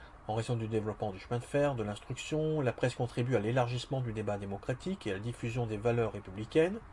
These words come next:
Au niveau local, le député et le maire s'imposent comme, euh, des, de grandes figures républicaines. La population ouvrière est également de plus en plus intégrée dans la nation. En mille neuf cent cinq,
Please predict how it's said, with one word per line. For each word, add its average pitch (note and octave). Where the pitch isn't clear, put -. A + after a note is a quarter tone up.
Au B2
niveau D3
local, D3
le A#2
député C#3
et C#3
le C#3
maire C#3
s'imposent A#2+
comme, G#2
euh, F#2
des, F#2+
de F#2+
grandes F3
figures B2+
républicaines. A#2+
La A2+
population B2
ouvrière A#2+
est A2
également A2+
de G#2+
plus B2
en A2
plus G#2+
intégrée G#2+
dans F#2+
la E2+
nation. D#3+
En A2+
mille D3
neuf E3
cent D3+
cinq, D#3